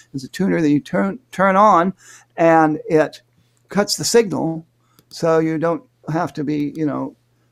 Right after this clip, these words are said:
banging away, tuning your instrument, uh, and having it come through the P A. So very cool guitars for not a great deal of money.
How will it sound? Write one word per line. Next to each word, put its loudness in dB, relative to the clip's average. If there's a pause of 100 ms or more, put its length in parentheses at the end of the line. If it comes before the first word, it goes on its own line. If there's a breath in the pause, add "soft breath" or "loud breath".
(120)
banging 0
away, 4
tuning -2
your 0
instrument, -4 (140)
uh, -2
and -6
having -2
it -8
come -2
through -4
the -4
P -6
A. -2
So -6 (400 soft breath)
very 4
cool 0 (100)
guitars -4 (340)
for 0
not -2
a -8
great 0
deal -4
of 0
money. -4